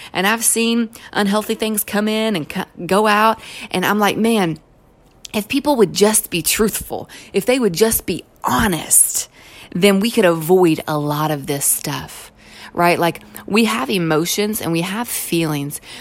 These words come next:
but those are not the drivers of us. Like, our feelings do not drive us. Our feelings are indicators. It's, it's, it's like, I, I heard someone say it's like a, um,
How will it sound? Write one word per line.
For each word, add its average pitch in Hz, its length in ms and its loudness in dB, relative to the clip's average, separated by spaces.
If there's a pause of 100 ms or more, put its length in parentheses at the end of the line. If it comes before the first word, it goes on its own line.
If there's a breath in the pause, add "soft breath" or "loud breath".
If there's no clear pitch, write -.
(100)
but 170 460 0
those 208 240 2
are 294 80 -4
not 262 240 -4
the 185 80 -2
drivers 147 680 -4
of 135 220 -8
us. - 420 -8 (360 loud breath)
Like, 202 220 0
our 269 100 4
feelings 214 480 0
do 170 140 -2
not 165 260 0
drive 151 600 0
us. - 460 -4 (360 loud breath)
Our 233 160 2
feelings 247 440 -2
are 165 180 2
indicators. 156 640 -2
It's, - 200 -6
it's, 175 260 -2
it's - 180 -2
like, 190 240 -2 (300 loud breath)
I, 185 220 0
I - 20 -
heard 208 220 0
someone 190 260 0
say 180 220 0
it's 175 140 -2
like 190 200 -2
a, 156 240 -2 (320 loud breath)
um, 156 320 -4